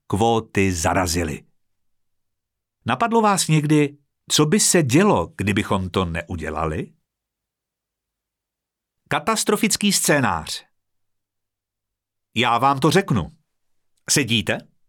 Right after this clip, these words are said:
Jestli ne, tak si sedněte. Možná si dejte něco ostřejšího, jak kdo chce.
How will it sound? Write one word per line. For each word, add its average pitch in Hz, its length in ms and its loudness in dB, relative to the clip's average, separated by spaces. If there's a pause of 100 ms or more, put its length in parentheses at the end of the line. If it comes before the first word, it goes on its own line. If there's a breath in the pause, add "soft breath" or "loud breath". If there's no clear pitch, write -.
(720)
Jestli 113 380 0
ne, 107 240 2
tak 113 240 -4
si 113 160 0
sedněte. 233 560 -2 (680)
Možná 113 400 2
si 101 140 -2
dejte 87 320 -2
něco 82 320 -6
ostřejšího, 92 840 -4 (220 loud breath)
jak 117 280 -4 (200)
kdo 98 240 0
chce. - 420 -6